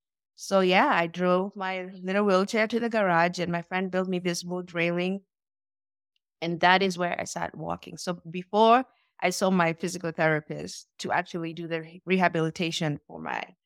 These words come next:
walking, I just picked up my wheelchair and I just pulled myself up on those railings. And I did that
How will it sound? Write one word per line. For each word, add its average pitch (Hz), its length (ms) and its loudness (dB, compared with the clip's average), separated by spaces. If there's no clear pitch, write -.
walking, 170 640 2
I 190 120 2
just 185 360 -6
picked 240 220 0
up 233 100 8
my 202 140 6
wheelchair 190 460 4
and 180 160 4
I 175 100 4
just 175 420 -8
pulled 226 240 2
myself 185 420 2
up 180 180 2
on 170 100 -4
those 165 220 -8
railings. 160 560 0
And 170 200 -2
I 165 60 -2
did 180 280 -2
that 165 240 4